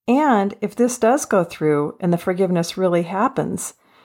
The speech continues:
these recipients of this forgiveness will need to pay taxes on the money because the federal government will consider it income.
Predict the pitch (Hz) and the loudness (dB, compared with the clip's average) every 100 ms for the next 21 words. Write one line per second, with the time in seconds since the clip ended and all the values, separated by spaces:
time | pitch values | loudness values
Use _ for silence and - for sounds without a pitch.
0 | _ _ _ 247 285 233 220 - 254 254 | _ _ _ 0 2 2 0 0 0 2
1 | 185 170 185 175 - 180 175 214 220 185 | 0 0 -2 -2 -6 -4 0 2 2 0
2 | - 185 185 185 - 185 190 202 214 - | -2 0 0 -2 -2 -2 -2 -2 -2 -2
3 | 190 190 175 170 196 208 165 165 - _ | 0 2 2 2 2 2 0 -4 -14 _
4 | 196 202 185 185 240 240 208 180 214 220 | 0 0 0 0 2 4 2 2 0 0
5 | 175 - 160 190 170 - 175 165 170 - | -2 -4 -6 -2 -2 0 0 0 -4 -2
6 | 208 277 302 185 - - | 0 2 0 -8 -10 -12